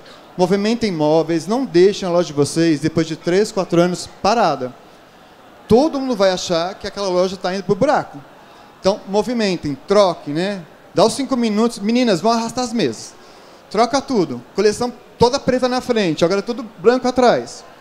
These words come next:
E eu fiz outlet lingerie, é uma delícia trabalhar com o Maurício. O Maurício deixa eu fazer o que eu quiser.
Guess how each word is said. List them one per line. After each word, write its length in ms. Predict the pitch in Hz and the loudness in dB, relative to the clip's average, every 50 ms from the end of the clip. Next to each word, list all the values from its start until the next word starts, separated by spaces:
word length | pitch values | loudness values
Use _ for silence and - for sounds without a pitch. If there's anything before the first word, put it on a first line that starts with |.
| - - - - - - - - - - - - | -20 -20 -20 -20 -20 -20 -20 -20 -20 -20 -10 -2
E 60 | - | 0
eu 80 | 196 202 | 0 0
fiz 340 | 202 - 220 220 214 190 160 | 2 0 0 0 0 2 0
outlet 400 | 185 214 - 208 208 190 - 208 | 0 -2 0 0 -2 0 2 2
lingerie, 540 | 208 202 180 214 196 196 202 190 165 139 131 - - - - - - | 2 4 4 4 4 4 4 2 0 0 -2 -8 -16 -20 -20 -12 -2
é 120 | - 160 165 | 0 0 2
uma 160 | 170 180 196 | 2 0 -2
delícia 560 | 180 160 202 254 226 202 214 240 220 - 208 | -2 -2 -4 -2 0 0 0 0 0 -2 -2
trabalhar 260 | - 190 165 170 160 | -2 0 2 2 2
com 80 | 156 165 | 0 0
o 40 | 165 | 0
Maurício. 420 | 160 156 147 139 127 123 - 170 | 2 2 2 0 -2 -4 -4 -4
O 20 | 170 | -2
Maurício 280 | 165 175 202 208 190 | 0 0 0 0 -2
deixa 160 | 208 208 - | -4 -4 -2
eu 40 | 175 | 0
fazer 180 | 220 214 196 226 | 2 4 6 4
o 60 | 233 | 4
que 80 | 226 247 | 4 0
eu 60 | 247 | -6
quiser. 360 | 247 320 277 269 175 123 117 | -4 -2 -2 -2 -2 -4 -6